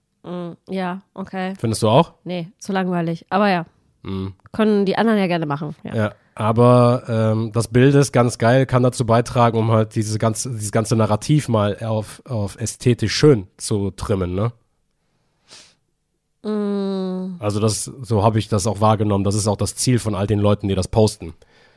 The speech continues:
Speaker 1: Was schön? Der Eisprung schön oder was? Weil es ist ja diese
Speaker 2: Alles, was
Speaker 1: Eisprungphase.
Speaker 2: die weibliche Sexualität und weibliche Genitalien angeht, das, um das mal,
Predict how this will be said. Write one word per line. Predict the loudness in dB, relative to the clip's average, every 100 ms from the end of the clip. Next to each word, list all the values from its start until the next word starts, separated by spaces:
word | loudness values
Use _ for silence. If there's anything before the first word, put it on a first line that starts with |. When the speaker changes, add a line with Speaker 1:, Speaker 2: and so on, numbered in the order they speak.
| _ _ _ _ _ _ _ _ _
Speaker 1:
Was | -8 -6 -4 -4
schön? | 0 0 0 -2
Der | 0
Eisprung | 0 0 0 0 0
schön | 0 2 2 2
oder | 2 4 2
was? | 0 0
Weil | -2
es | -2
ist | -4
ja | -4 -2
diese | -2 0
Speaker 2:
Alles, | 4 6 6
was | 4
Speaker 1:
Eisprungphase. | 4 4
Speaker 2:
die | 4
weibliche | 4 4 2 2
Sexualität | 2 0 2 0 2 4 4 4
und | 0
weibliche | 2 0 0 0
Genitalien | 0 0 2 4 4 0
angeht, | -2 -2 -4 -4
das, | -6 -8 -10
um | -4
das | -2 -2 0
mal, | 0 0 -2